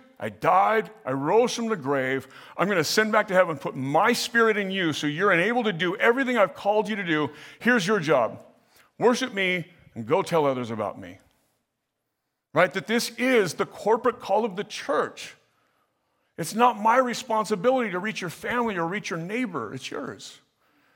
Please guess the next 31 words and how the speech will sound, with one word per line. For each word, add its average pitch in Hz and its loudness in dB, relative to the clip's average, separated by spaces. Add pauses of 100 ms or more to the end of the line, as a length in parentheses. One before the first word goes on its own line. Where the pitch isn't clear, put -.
(140)
Just 214 -4
like 233 6
it's 170 -4
my 185 2
responsibility 180 0
to 175 -8
reach, 180 -10
reach 190 -10
my 190 0
neighbor, 143 -6 (480)
my 196 0
friends, 143 -4
my 165 -2
loved 143 -2
ones. 117 -12 (720)
Not 190 4
because 233 -2
I'm 160 -2
a 139 -2
pastor, 147 -4
just 196 -14
because 240 -10
I'm 226 -4
a 220 -4
follower 220 -4
of 202 -4
Jesus. 170 -10 (1300)
So 180 -2
worship 190 0
by 185 4
obedience. 139 -2